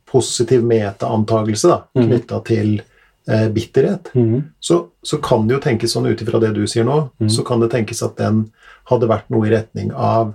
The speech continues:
Speaker 1: «Jeg holder fast i bit-, bitterheten min, for d-, da viser det at jeg bryr meg, og at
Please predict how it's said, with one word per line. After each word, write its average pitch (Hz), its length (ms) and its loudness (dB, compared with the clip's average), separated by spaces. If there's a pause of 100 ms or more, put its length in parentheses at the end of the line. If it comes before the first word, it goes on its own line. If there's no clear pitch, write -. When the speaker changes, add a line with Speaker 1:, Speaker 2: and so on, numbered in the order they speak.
(760)
Speaker 1:
«Jeg 117 340 4
holder 113 240 4
fast - 260 -6
i 117 60 0
bit-, 104 220 -2 (100)
bitterheten 113 500 0
min, 135 300 2 (640)
for 135 200 0
d-, 113 180 -4
da 113 180 2
viser 110 480 -2
det 110 160 0
at 117 280 -6
jeg 117 220 2
bryr 101 380 -2
meg, 147 280 0
og 113 160 2
at 113 140 -2